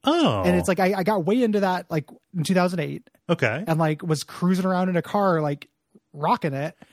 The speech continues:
Speaker 1: Uh-huh.
Speaker 2: And then was looking up Jay Tholen stuff today, and it's like, he fucking did Epidemic.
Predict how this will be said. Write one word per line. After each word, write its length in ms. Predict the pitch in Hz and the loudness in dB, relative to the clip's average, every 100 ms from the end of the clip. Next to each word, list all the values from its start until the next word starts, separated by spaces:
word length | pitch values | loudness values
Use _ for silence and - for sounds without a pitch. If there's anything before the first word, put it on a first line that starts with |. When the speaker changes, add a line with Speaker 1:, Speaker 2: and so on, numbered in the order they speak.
| _ 123 | _ 0
Speaker 1:
Uh-huh. 200 | 123 143 | 2 4
Speaker 2:
And 120 | 175 | 4
then 280 | 180 175 175 | 4 2 0
was 180 | 160 156 | 0 0
looking 300 | 175 - 190 | 0 2 2
up 200 | 180 143 | 0 0
Jay 140 | 165 | 0
Tholen 320 | 151 185 185 | 2 2 0
stuff 160 | - 147 | -2 -4
today, 140 | 151 143 | -2 -2
and 60 | |
it's 80 | 143 | -4
like, 140 | 156 - _ _ - | -6 -10 _ _ -12
he 200 | - 247 - | -8 -8 -8
fucking 260 | - 285 294 | -8 -4 -2
did 140 | 302 | -2
Epidemic. 640 | 302 302 330 185 117 - | -2 -2 -2 -2 -8 -16